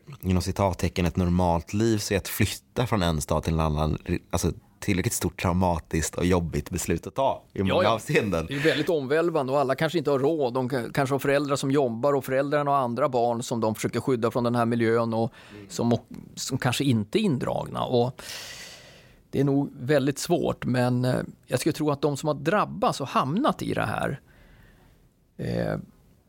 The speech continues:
Speaker 2: för de är nog som en malström, liksom, att de har väldigt svårt att inte dras ner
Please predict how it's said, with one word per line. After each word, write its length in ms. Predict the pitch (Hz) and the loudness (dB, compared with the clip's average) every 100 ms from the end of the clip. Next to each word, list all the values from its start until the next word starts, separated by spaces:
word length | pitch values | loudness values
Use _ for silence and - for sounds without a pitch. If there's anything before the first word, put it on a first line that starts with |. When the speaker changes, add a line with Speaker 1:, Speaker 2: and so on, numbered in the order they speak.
| _ _ | _ _
Speaker 2:
för 120 | - 143 | -4 -2
de 160 | 214 | 2
är 140 | 135 147 | 2 0
nog 220 | 123 120 | -2 -2
som 120 | 113 | -2
en 80 | 110 | 0
malström, 640 | 123 113 120 - 208 127 | 0 0 -4 0 0 0
liksom, 400 | - - - 117 | -6 -10 -8 -6
att 220 | 123 - - - - - | -6 -8 -12 -18 -18 -6
de 400 | 135 165 165 131 | 0 2 2 0
har 180 | 135 123 | -2 0
väldigt 300 | 131 117 - | -2 -2 -4
svårt 300 | 113 113 127 | -4 -4 -4
att 60 | |
inte 140 | 117 113 | -4 -4
dras 400 | 120 120 - 151 | -2 -2 -2 0
ner 380 | 185 - 85 | 0 -2 -6